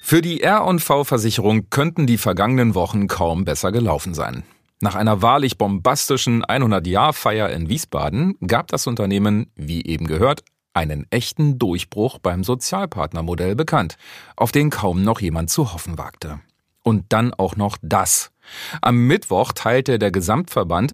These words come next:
der deutschen Versicherungswirtschaft, der G D V, mit,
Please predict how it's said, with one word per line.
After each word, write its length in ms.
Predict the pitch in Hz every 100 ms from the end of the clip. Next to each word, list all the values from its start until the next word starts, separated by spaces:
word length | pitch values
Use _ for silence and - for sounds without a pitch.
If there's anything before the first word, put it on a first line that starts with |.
| -
der 140 | 98
deutschen 400 | 87 104 123 147
Versicherungswirtschaft, 1200 | 117 98 147 156 92 85 - 82 95 - 160 - -
der 220 | 90 95
G 140 | 85 90
D 140 | 80
V, 380 | 78 113 131 127
mit, 380 | 117 127 131 -